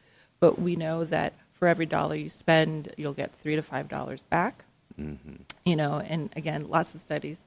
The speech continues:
Speaker 1: to validate that. We know that it brings reduced absenteeism,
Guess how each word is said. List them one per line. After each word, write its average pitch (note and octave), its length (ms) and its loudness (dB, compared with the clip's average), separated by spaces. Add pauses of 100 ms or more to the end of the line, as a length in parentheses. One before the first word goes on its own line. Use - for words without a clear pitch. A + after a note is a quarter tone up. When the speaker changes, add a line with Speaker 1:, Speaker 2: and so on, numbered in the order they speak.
Speaker 1:
to D3 220 -4 (440)
validate D3+ 540 4
that. D#3 320 0 (440)
We F#3 140 6
know E3 240 4
that D#3+ 300 2
it E3+ 220 0
brings D#3 360 -2
reduced D#3+ 480 0
absenteeism, D3 960 -2